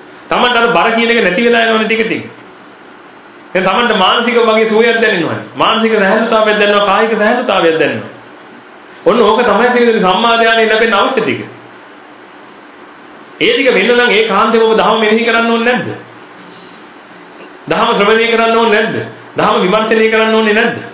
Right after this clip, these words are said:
ධර්ම සාකච්ඡා කරන්න, ධර්ම සජ්ජායනා කරන්න ඕනේ නැද්ද? ධර්මම භාවිතා කරන්න, බහුලී කතා කරන්න.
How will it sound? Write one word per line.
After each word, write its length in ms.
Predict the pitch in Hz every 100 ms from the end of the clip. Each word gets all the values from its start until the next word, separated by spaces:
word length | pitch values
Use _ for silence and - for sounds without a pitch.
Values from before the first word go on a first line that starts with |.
| - - - - - - -
ධර්ම 260 | 156 214 220
සාකච්ඡා 520 | 185 220 226 226 214
කරන්න, 220 | 214 214
ධර්ම 240 | 175 208 208
සජ්ජායනා 560 | 185 190 220 220 220
කරන්න 240 | 220 226 220
ඕනේ 180 | 220 226
නැද්ද? 200 | 233 - - - - - - - - - - - - -
ධර්මම 460 | 135 160 202 233 233
භාවිතා 460 | 196 190 214 226 220
කරන්න, 320 | 214 214 208
බහුලී 340 | 202 202 214 214
කතා 280 | 208 190 180
කරන්න. 280 | 165 127